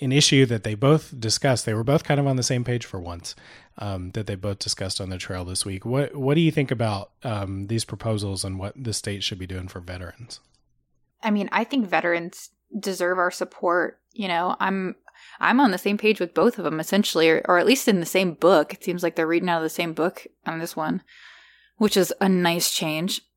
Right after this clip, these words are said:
Speaker 2: You know, I think our veterans, whether we agree with the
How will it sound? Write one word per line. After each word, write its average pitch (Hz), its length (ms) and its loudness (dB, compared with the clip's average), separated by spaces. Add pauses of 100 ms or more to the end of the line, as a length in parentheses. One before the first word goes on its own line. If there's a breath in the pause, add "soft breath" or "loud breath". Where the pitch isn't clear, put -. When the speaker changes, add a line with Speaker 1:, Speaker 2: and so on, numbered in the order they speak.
Speaker 2:
You 233 160 4
know, 180 200 8
I 196 100 4
think 196 240 0
our 185 140 4
veterans, 170 640 4
whether 180 400 4
we 185 220 4
agree 185 460 0
with 175 220 0
the 170 360 6